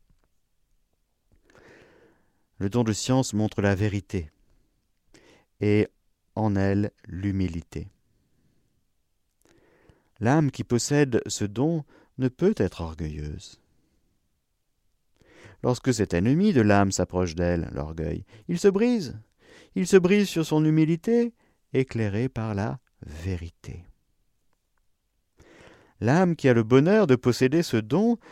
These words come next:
se connaît elle-même, et elle me connaît moi aussi. Elle sait quelle distance infinie me sépare des hommes, et elle mesure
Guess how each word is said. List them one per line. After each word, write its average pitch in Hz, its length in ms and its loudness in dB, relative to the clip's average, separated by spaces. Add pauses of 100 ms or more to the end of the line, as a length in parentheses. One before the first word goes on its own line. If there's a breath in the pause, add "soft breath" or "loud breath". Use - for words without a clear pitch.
(200 loud breath)
se - 200 -8
connaît 113 440 2
elle-même, 120 760 0 (480)
et 110 80 -4
elle 135 120 2
me 147 140 2
connaît 160 280 2
moi 156 220 2
aussi. 156 420 -8 (1800 loud breath)
Elle 156 180 4
sait 208 340 2
quelle 120 240 4
distance 117 720 -4
infinie 110 560 -2
me 98 120 -2
sépare 98 480 -4
des 98 240 -4
hommes, 95 360 -4 (1300)
et 117 80 0
elle 131 140 4
mesure 151 640 0